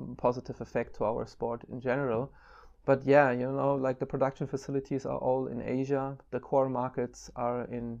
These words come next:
Europe mainly and in the States. So you are shifting and flying materials from A to B, uh, in, in a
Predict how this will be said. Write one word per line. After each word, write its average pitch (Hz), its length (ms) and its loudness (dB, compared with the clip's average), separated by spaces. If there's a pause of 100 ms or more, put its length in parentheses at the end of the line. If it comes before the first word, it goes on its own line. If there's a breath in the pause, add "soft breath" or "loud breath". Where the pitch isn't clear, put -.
(100)
Europe 139 480 2
mainly 139 360 -4
and 123 300 -8
in 123 140 -6
the 120 60 -6
States. 120 480 -4
So 127 420 -2 (680 soft breath)
you 127 140 -2
are 123 380 0 (120)
shifting 135 540 -2
and 120 100 -6
flying 123 460 -2
materials 123 840 -4 (220)
from 117 380 -6
A 120 160 0
to 123 140 -6
B, 120 360 -4 (600)
uh, 117 320 -4
in, 120 280 -4
in 123 140 -4
a 120 140 -4